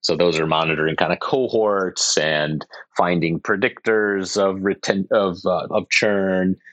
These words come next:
um, finding segments that perform better. Otherwise, th-, those kind of modules would be put in place for that kind of metric. So, um, and so, you know, this is implemented, uh, you know, uh,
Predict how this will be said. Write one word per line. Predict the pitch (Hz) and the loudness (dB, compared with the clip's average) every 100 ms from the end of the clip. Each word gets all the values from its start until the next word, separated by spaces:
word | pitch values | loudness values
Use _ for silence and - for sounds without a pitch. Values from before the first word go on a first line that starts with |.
| - _ | -20 _
um, | 85 85 82 82 80 82 | -2 0 2 2 0 -2
finding | - 87 85 85 | -2 0 0 0
segments | - 113 101 101 98 95 - - | 0 0 0 0 2 2 0 2
that | 92 | 0
perform | 98 - 95 92 | 0 0 0 0
better. | 90 95 95 92 | 2 2 2 2
Otherwise, | 87 90 92 90 92 | 2 2 2 2 0
th-, | 104 - | -2 2
those | 110 98 | 2 2
kind | - 92 90 | 2 0 2
of | 87 85 | -2 0
modules | 85 85 87 85 82 | 0 2 0 -2 -2
would | 87 | -4
be | 82 | -4
put | - 87 | -2 0
in | 80 | 0
place | 80 73 - | -2 -4 -2
for | 76 | -4
that | 73 - | -6 -4
kind | - - | -6 -6
of | |
metric. | - - - _ | -8 -4 -6 _
So, | - 87 - - - - - - - _ - | 0 0 0 -10 -8 -6 -8 -12 -16 _ 0
um, | 107 104 101 98 90 - - _ _ - - | 2 2 0 -4 -10 -12 -20 _ _ -8 -2
and | 143 | 2
so, | 139 | 2
you | 143 | 2
know, | 160 98 | 0 0
this | 113 - | -2 0
is | 110 | 2
implemented, | 104 107 101 95 98 95 | 0 0 0 2 2 2
uh, | 95 | 0
you | 113 98 | 0 0
know, | 87 87 - | 0 -2 0
uh, | - 95 90 | 0 2 0